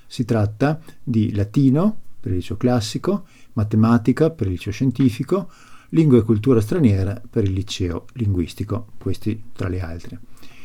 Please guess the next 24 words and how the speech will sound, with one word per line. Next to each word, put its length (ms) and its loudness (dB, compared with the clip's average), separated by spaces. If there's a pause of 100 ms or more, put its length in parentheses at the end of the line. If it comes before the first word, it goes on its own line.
(600)
L'esame 320 6
di 80 2
Stato, 600 -4 (220)
il 120 -8
cui 140 2
svolgimento 560 4
però 160 0
è 40 4
subordinato, 800 2
come 220 -6
è 40 -4
noto, 420 0 (420)
alla 280 2
partecipazione 1000 2
ai 160 -4
cosiddetti 500 2
percorsi 800 0
per 160 -2
le 100 2
competenze 760 2
trasversali 880 0
e 100 -4
per 140 -4
l'orientamento, 800 -2